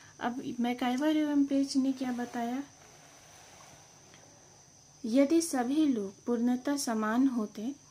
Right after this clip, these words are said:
तो उनके सामाजिक संबंध चींटियों या मधुमक्खियों के, अ, जैसे हो जाते, एक ही जगह। ऐसी दशा में आपसी लेन देन या पारस्परिक आदान प्रदान भी काफ़ी कम होता। ये सभी जगह अर्थात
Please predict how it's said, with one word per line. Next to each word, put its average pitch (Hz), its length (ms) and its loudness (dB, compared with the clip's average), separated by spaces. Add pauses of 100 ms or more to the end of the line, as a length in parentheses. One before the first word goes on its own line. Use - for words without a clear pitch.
(160)
तो 285 100 4
उनके 277 420 6
सामाजिक 233 680 -2
संबंध 254 560 -2
चींटियों 240 480 -2
या 254 140 0
मधुमक्खियों 226 680 -2
के, 262 280 -4
अ, - 920 -2
जैसे 226 380 0
हो 190 200 -4
जाते, 190 400 -12 (160)
एक 247 200 2
ही 247 120 0
जगह। 196 440 -4 (460)
ऐसी 254 320 2
दशा 330 320 4
में 320 220 4
आपसी 226 380 -2
लेन 240 420 2
देन 269 220 6
या 269 140 6
पारस्परिक 247 680 -6
आदान 220 380 -2
प्रदान 214 440 -6
भी 240 120 -6
काफ़ी 226 340 -8 (100)
कम 220 200 -2
होता। 220 340 -6
ये 247 260 -2
सभी 247 480 -2 (680)
जगह 233 480 2
अर्थात 240 600 -2